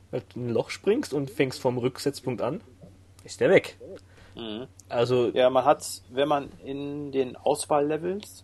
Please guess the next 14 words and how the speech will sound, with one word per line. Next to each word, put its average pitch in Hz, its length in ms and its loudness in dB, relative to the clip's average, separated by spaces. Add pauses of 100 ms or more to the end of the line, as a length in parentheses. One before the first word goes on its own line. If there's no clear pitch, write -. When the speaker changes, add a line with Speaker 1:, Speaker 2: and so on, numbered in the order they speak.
(120)
Speaker 2:
also 120 160 -8
wenn 123 80 -4
man 127 100 -2
so 117 80 -10
zwischen 143 300 -4
den 117 100 -4
Levels 131 320 2
sich - 160 -12
befindet, 147 720 -4
dann 123 140 -8
gibt's - 240 -8
da 113 240 2
ein 120 180 -4
Menü 123 400 -6